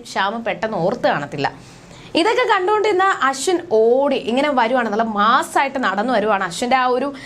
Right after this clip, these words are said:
നടത്തം കാണുമ്പോൾ തന്നെ നമുക്ക് ഭയ-, ഭയങ്കര ഒരു, ഏഹ്, സന്തോഷം തോന്നും. അങ്ങനെ മാസ്സായിട്ട് നടന്നു വന്നു. എന്നിട്ട് പെട്ടെന്ന് ശ്യാമിൻ്റെ കയ്യിൽ കയറി പിടിച്ചു. അപ്പോൾ ശ്യാം, എല്ലാവരും ഭയങ്കരമായിട്ട് ഞെട്ടി, "എന്താ ഇത് സംഭവം, എന്താ?" ഉടനെ തന്നെ അശ്വിൻ പറയുവാണ്,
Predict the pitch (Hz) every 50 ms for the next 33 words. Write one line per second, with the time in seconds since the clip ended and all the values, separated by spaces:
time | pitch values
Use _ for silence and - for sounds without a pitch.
0 | - - - - 190 208 220 247 - - 311 311 302 277 269 269 285 294 262 285
1 | 269 269 262 254 269 269 254 - - 208 214 240 277 285 330 330 302 294 302 285
2 | - - - - - - 175 190 202 202 233 220 220 247 262 262 - 285 240 190
3 | 165 160 - - 147 180 202 214 208 190 196 214 - - 240 233 240 247 233 214
4 | 190 185 196 226 247 233 202 202 208 262 269 - 196 226 262 311 330 262 349 349
5 | 302 277 269 - - 349 330 254 - - - - 220 202 208 220 226 247 240 233
6 | 202 196 247 262 262 - 214 185 185 190 - 156 143 - - - - - - -
7 | - - - - - - - - 320 349 466 480 466 403 339 349 349 359 339 -
8 | 262 277 285 320 320 339 320 302 262 262 262 285 285 277 269 254 226 220 226 -
9 | 254 240 - - 220 240 269 262 240 254 233 247 185 185 190 185 185 170 185 208
10 | 247 220 139 - - - - - - - - - - - - - - - - -
11 | 196 208 220 233 262 277 277 269 277 269 254 240 - 247 240 247 220 202 208 240
12 | 220 180 196 240 -